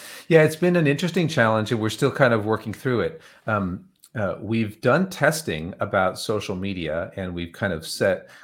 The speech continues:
we've sensed that the typical Twitter user likes to come on the platform because they see a brief idea, and they go, "Oh, yeah, that's an idea. I wanna share opinion on that." And so they'll come in, but what they find when they get here is a fully graphical, engaged environment that's not really what they were expecting.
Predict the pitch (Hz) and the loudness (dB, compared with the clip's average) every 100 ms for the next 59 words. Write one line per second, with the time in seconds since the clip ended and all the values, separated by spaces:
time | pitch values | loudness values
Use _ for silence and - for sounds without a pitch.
0 | - 120 - 180 185 - 127 101 - - | -6 -6 0 2 2 0 0 0 -2 -20
1 | - - 143 - 208 233 202 - - 139 | -20 -8 -4 -2 -2 -2 -2 -4 -4 -2
2 | 135 117 107 101 120 110 104 95 95 107 | 0 0 -2 -4 -2 -2 -2 -2 0 0
3 | - - - 120 110 104 95 - 110 107 | 0 -8 -4 -2 -2 -2 -4 0 0 0
4 | - 95 101 - 113 101 - - 147 104 | -6 -6 -6 -4 -4 -4 -6 -2 -2 0
5 | 110 117 104 90 87 90 71 64 - - | 0 0 0 -2 -2 -6 -6 -8 -14 -20
6 | _ 110 107 95 90 90 - 202 - - | _ -6 -4 -2 -2 -4 0 0 0 -4
7 | 147 131 156 147 113 107 123 131 123 - | 0 0 2 0 2 2 2 0 0 0
8 | 117 131 104 92 82 76 110 104 123 117 | -2 -2 -4 -4 -6 -8 -8 -6 -4 -4
9 | 117 156 156 120 107 113 120 110 107 147 | -4 -4 -2 -2 -2 -2 -2 -4 0 0
10 | 165 143 107 104 156 160 98 92 113 101 | 0 0 -2 -2 -2 -2 -6 -6 -6 -6
11 | 92 _ _ - 147 135 117 - 120 120 | -10 _ _ -6 -4 -4 -6 2 2 2
12 | 117 110 95 92 110 110 98 98 90 107 | -2 -4 -6 -6 -4 -6 -6 -8 -2 -2
13 | 98 92 107 95 120 120 127 107 95 101 | 0 -4 -8 -4 -4 0 -2 -2 -2 -4
14 | 90 82 78 - 123 - | -2 -4 -4 -4 -4 -6